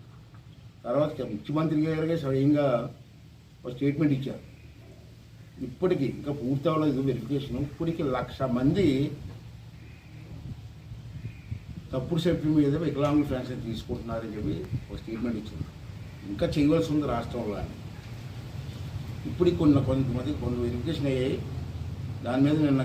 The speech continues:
గవర్నమెంట్ ఒక నిర్ణయం తీసుకున్నారు. ఆ నిర్ణయం ప్రకారంగా ఈ డూప్లికేట్ వికలాంగులు ఎవరైతే ఉన్నారో, డూప్లికేట్ అంటే నలభై పర్సెంట్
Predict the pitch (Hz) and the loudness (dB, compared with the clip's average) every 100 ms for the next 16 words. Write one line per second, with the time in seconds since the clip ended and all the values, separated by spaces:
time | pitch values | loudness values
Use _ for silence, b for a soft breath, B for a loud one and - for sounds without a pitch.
0 | 117 117 143 151 143 131 117 117 113 135 | 2 2 4 4 4 2 2 0 0 0
1 | 123 - 110 101 - - - - - - | 0 -4 -4 -6 -6 -10 -10 -8 -6 -6
2 | - - - - - - 117 123 143 151 | -6 -6 -6 -4 -2 0 2 4 6 6
3 | 151 147 151 139 139 131 113 117 - - | 6 6 4 4 4 2 2 -2 -6 -6
4 | - - - - 127 127 117 139 180 175 | -6 -4 -6 -4 -2 -2 2 4 6 4
5 | 165 170 156 151 143 151 147 143 139 135 | 4 4 4 4 6 4 4 2 0 2
6 | 147 135 127 120 113 104 101 98 - - | 2 2 2 -2 -4 -4 -6 -10 -14 -10
7 | 117 165 170 180 170 147 143 131 131 107 | -2 0 0 0 0 2 2 2 0 0
8 | 117 - - - - - - - - - | -2 -4 -8 -12 -12 -16 -14 -10 -10 -12
9 | - - - - - - - - - - | -14 -14 -14 -14 -14 -14 -14 -14 -14 -16
10 | - - - - - - - - - - | -16 -14 -12 -14 -14 -16 -14 -14 -14 -12
11 | - 123 156 165 160 156 139 139 - 190 | -2 2 4 4 0 0 0 2 2 0